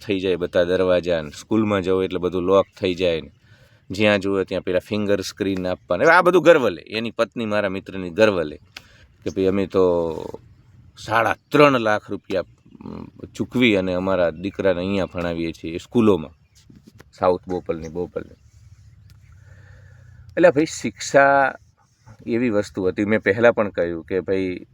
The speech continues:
મૂડી વાત છે ને એ દરેક જગ્યાએ પૈસો ઘુસાડી દે. તો શિક્ષા, હું પોતે એલ એલ બી થયું, વારંવાર કહું છું કે શિક્ષા હજુય મફત છે સરકારી શાળાઓમાં. ચલો તમે એ ન લઈ શકો તો ઠીક છે, પણ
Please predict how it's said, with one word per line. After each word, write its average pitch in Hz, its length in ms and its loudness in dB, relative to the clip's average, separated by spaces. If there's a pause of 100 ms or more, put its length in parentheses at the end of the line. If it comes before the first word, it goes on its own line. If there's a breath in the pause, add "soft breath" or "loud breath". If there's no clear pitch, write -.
(180)
મૂડી 107 300 2
વાત 120 180 8
છે - 260 -6
ને 117 120 -10
એ 90 80 -8
દરેક 113 300 4
જગ્યાએ 98 300 -2
પૈસો 92 360 -4
ઘુસાડી 90 360 -6
દે. 87 180 -4
તો 117 140 -4
શિક્ષા, - 460 0
હું 120 300 0
પોતે 123 280 0
એલ 117 160 6
એલ 107 140 2
બી 95 120 0
થયું, 113 220 0
વારંવાર 131 440 4
કહું 90 280 -4
છું 98 160 -12 (760)
કે 175 60 0
શિક્ષા 185 480 0 (280)
હજુય 131 240 6
મફત 220 360 4
છે - 180 -4
સરકારી 98 440 0
શાળાઓમાં. 82 580 -6 (380 soft breath)
ચલો 190 200 2
તમે 175 260 4
એ 180 80 6
ન 139 100 6
લઈ 160 260 8
શકો 160 320 2
તો - 100 -4
ઠીક 160 280 0
છે, - 180 -2
પણ - 140 0